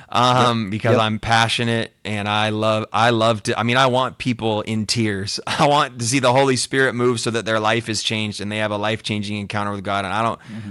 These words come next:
Speaker 1: I don't care what it looks like on the outside, but I'm not, I'm not preaching for or saying, "You're gonna do this," or I'm, I'm not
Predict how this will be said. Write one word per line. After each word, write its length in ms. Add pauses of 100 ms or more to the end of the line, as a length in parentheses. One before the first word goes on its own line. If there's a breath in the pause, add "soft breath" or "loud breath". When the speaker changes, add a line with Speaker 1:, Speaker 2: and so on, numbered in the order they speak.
Speaker 1:
I 80
don't 120
care 160
what 120
it 60
looks 200
like 160
on 140
the 100
outside, 460
but 120
I'm 140
not, 240 (240 soft breath)
I'm 120
not 200
preaching 400
for 320
or 160
saying, 300
"You're 180
gonna 380 (120)
do 200
this," 420
or 240
I'm, 220
I'm 340
not 220